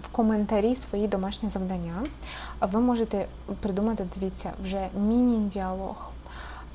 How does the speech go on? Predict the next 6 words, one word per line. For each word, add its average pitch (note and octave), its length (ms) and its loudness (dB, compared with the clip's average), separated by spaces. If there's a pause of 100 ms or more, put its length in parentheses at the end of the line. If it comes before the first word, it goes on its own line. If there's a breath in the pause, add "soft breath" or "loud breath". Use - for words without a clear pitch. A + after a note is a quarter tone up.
(120)
Практикуйтеся, A#3 1300 0 (220)
е, F#3+ 320 -2
вголос, F#3+ 580 2 (140)
завжди G3 920 -4
щось - 580 -4 (500)
пишете, B3 720 2